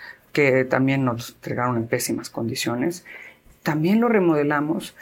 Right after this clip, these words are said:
y hoy desde la fachada hasta los vestidores son dignos.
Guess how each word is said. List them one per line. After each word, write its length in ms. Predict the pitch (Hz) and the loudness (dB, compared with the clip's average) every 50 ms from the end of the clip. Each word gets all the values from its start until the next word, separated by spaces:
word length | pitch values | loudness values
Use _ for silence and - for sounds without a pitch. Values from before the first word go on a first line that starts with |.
| - - - - - | -20 -20 -20 -10 0
y 140 | - 170 180 | 4 6 6
hoy 180 | 208 220 226 233 | 8 6 6 4
desde 380 | 180 170 196 185 175 175 185 180 | 8 8 10 10 10 10 8 10
la 160 | 180 165 156 | 10 8 8
fachada 600 | - 165 147 - - 180 160 147 123 117 117 - - - _ _ _ _ _ _ _ _ _ _ _ _ _ _ _ _ _ _ - _ _ _ _ | 6 2 4 4 6 6 6 6 6 2 -4 -10 -16 -20 _ _ _ _ _ _ _ _ _ _ _ _ _ _ _ _ _ _ -20 _ _ _ _
hasta 600 | - 160 156 - - - 165 151 147 147 - - - - _ _ - | 4 4 4 4 4 6 8 8 8 8 6 2 -6 -20 _ _ -2
los 320 | - 190 170 170 156 139 | 4 6 6 6 6 4
vestidores 760 | 156 147 135 - - 151 160 175 175 202 214 214 - - - _ _ _ _ _ _ _ _ | 0 -2 -2 0 2 4 6 6 6 6 4 4 0 -4 -8 _ _ _ _ _ _ _ _
son 320 | - - - 220 214 214 | -6 0 2 6 6 6
dignos. 500 | 202 214 190 175 160 - - - - - | 6 4 4 2 0 -2 -2 -8 -12 -14